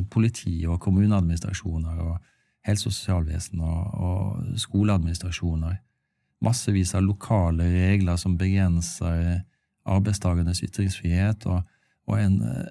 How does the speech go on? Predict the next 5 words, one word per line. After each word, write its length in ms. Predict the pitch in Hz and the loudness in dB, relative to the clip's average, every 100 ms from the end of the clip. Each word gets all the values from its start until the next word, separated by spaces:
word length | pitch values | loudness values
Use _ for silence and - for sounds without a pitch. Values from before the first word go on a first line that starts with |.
| - | -4
oppfatning 480 | 123 - 98 104 95 | -4 -2 -2 0 0
av 80 | 95 | 2
lojalitet 1120 | 95 98 92 95 101 - - 92 80 80 80 | 4 4 4 2 -2 -6 -2 0 2 0 -4
som 300 | - 90 92 | -4 0 0
også 480 | 98 87 85 85 | -2 -2 -2 -2